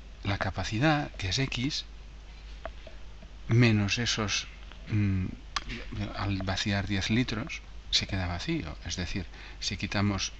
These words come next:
diez litros, esto es, es igual a cero. Esta ecuación nos va a proporcionar el valor de X, que es la capacidad del depósito.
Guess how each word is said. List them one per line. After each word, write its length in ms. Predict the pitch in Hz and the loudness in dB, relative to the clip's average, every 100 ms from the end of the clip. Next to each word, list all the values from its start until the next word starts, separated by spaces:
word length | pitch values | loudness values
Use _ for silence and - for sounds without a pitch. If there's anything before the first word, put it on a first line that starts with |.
| - | -6
diez 340 | 101 104 98 | -2 0 2
litros, 480 | 147 156 135 170 - | 4 4 2 -2 -4
esto 260 | 107 - 117 | -6 -4 -6
es, 100 | - - | -6 0
es 160 | 131 | 2
igual 240 | 107 98 78 | 2 -2 -4
a 40 | |
cero. 240 | - 135 - - - - - - - | -2 -2 -2 -8 -10 -8 -6 -6 -4
Esta 240 | - - 104 | -2 0 -2
ecuación 580 | - 101 151 147 151 - - - - - - | -2 2 4 4 2 -4 -14 -14 -12 -6 2
nos 320 | 104 98 - - - | 4 4 -4 -10 -6
va 220 | 104 110 | -2 0
a 60 | 101 | 0
proporcionar 680 | 110 107 117 131 117 107 - - - - - - - - | -2 -2 0 2 2 2 -2 -10 -12 -12 -12 -12 -12 -4
el 160 | 95 95 | -2 0
valor 260 | 92 98 | 0 0
de 140 | 104 104 | 2 0
X, 240 | - 107 | 2 2
que 80 | - | 4
es 100 | - | 4
la 60 | - | 4
capacidad 520 | 95 90 - 90 82 | 2 -2 -2 -2 0
del 140 | 101 | 0
depósito. 540 | 92 85 80 - - | -2 -4 -4 -4 -6